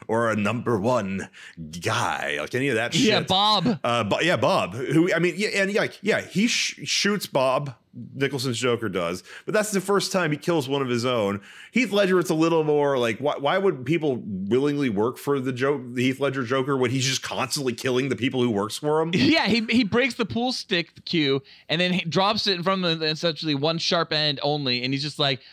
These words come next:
Speaker 2: "All right, we only have room for, like, one of you," and there's, like, three dudes.
Speaker 1: Yeah, would you be really loyal to that new boss?
Speaker 2: Yeah, yeah, hey, but you're gonna have to be,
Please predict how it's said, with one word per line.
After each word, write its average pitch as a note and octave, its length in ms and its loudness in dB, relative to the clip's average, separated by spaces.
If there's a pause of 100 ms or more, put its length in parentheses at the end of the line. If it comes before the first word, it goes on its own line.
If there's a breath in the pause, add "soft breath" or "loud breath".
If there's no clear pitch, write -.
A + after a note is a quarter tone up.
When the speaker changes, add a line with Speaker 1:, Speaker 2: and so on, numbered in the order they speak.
(140)
Speaker 2:
"All D3 120 2
right, D3 240 2
we D#3 140 4
only D#3+ 200 2
have D3+ 200 0
room D3+ 180 2
for, D3+ 160 0
like, C3+ 200 0
one C3 280 0
of C3 60 0
you," G2+ 260 0
and A2 100 -2
there's, C#3 140 0
like, D3+ 140 -2
three F3+ 320 2
dudes. F3+ 500 0 (100)
Speaker 1:
Yeah, F3+ 120 2
would D3 140 2
you A3 80 2
be C4 120 4
really G3+ 240 4
loyal D3 460 4
to D3+ 100 -2
that D3 180 0
new C#3 120 2
boss? A#2 600 0 (460)
Speaker 2:
Yeah, B3 320 2
yeah, A3 300 2
hey, F#3 140 0
but F3 140 -2
you're F3 120 0
gonna F3+ 160 0
have B3+ 280 0
to G3 100 -2
be, D3+ 260 -2